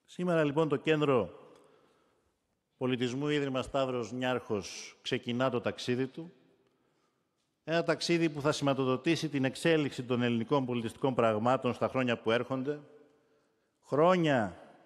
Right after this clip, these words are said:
πιο δημιουργικά, πιο παραγωγικά και πιο αισιόδοξα για τον τόπο μας. Στην πορεία αυτή, αυτός εδώ ο χώρος έχει όλες τις προϋποθέσεις να μετατραπεί σε ένα νέο,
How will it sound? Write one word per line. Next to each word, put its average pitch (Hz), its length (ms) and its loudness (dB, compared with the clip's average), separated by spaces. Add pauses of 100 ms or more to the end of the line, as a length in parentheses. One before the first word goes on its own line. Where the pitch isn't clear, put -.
(200)
πιο 202 220 2
δημιουργικά, 123 720 2
πιο 165 180 -4
παραγωγικά 120 840 0 (160)
και 123 100 -10
πιο 160 200 -4
αισιόδοξα 139 580 -2
για 98 100 -4
τον 92 140 -8
τόπο 104 240 -2
μας. 127 380 -10 (920)
Στην - 240 -6
πορεία 175 420 6
αυτή, 175 580 0 (420)
αυτός 147 360 -2
εδώ 160 240 2
ο 147 40 4
χώρος 156 420 2
έχει 156 200 -2
όλες 175 300 2
τις 165 140 -12
προϋποθέσεις 123 960 -6 (640)
να 135 140 -2
μετατραπεί 131 600 2
σε - 140 -4
ένα 147 180 0
νέο, 147 540 -4